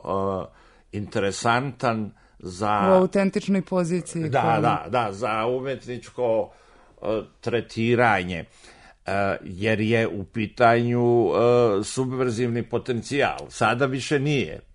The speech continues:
Speaker 1: mislim, <laughs> sada je su-
Speaker 2: Mislite da više nije?
Speaker 1: Ne, ne, sada je subverzivno biti protivu, e, gej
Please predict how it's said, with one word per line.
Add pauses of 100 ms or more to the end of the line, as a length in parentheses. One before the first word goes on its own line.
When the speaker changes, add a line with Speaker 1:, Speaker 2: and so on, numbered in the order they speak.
Speaker 1:
mislim,
<laughs>
sada
je
su-
Speaker 2:
Mislite
da
više
nije?
Speaker 1:
Ne,
ne,
sada
je
subverzivno
biti
protivu, (420)
e, (320)
gej